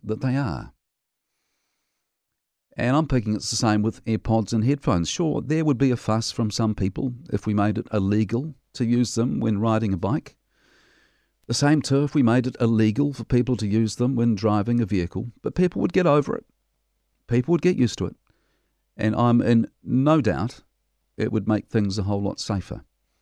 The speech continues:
Now, I'm not just saying this because we nearly collected a cyclist wearing AirPods last night. I've thought about it for a long time. Riding a bike, driving a car, you need your ears turned on when you're doing these things.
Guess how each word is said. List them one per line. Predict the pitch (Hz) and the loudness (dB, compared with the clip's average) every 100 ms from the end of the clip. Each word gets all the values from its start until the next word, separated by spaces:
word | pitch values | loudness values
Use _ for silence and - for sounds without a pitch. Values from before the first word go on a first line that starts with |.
| _ | _
Now, | - | -2
I'm | 147 | 0
not | 226 170 | 0 0
just | 170 - - | -4 -6 -6
saying | - 135 123 | 0 2 4
this | 120 | 2
because | - 104 113 101 | -2 -2 -2 0
we | 110 | 0
nearly | 113 113 101 | 2 2 2
collected | 113 113 104 95 | 2 2 0 -2
a | |
cyclist | - 104 - 98 - - - _ | 0 0 0 -4 -4 -16 -20 _
wearing | 117 104 98 | 0 0 2
AirPods | 110 - 104 95 - | -2 -2 -2 -2 -2
last | 90 - | -4 -2
night. | 107 90 | -4 -2
I've | 117 131 | -2 -2
thought | 147 123 | -2 0
about | 107 101 | 0 0
it | |
for | - | -2
a | 95 | -2
long | 104 117 | -2 -4
time. | 87 71 _ _ _ _ _ _ _ _ _ _ _ _ | -6 -10 _ _ _ _ _ _ _ _ _ _ _ _
Riding | 110 107 139 147 | -2 0 2 0
a | |
bike, | 127 135 - - | 0 -2 -4 -6
driving | 92 110 143 | -2 0 0
a | 135 | -2
car, | 104 87 110 - _ | -4 -4 -6 -12 _
you | 101 | -6
need | 101 113 101 | -2 -2 -2
your | - | -2
ears | 117 131 131 - | 0 0 -2 -4
turned | - 120 113 110 | -4 -2 -2 -2
on | 123 90 80 - - _ | -2 -4 -8 -12 -20 _
when | - 92 | -6 -4
you're | |
doing | 90 85 85 | -2 -4 -4
these | 85 - | -6 -6
things. | 92 139 | -6 -8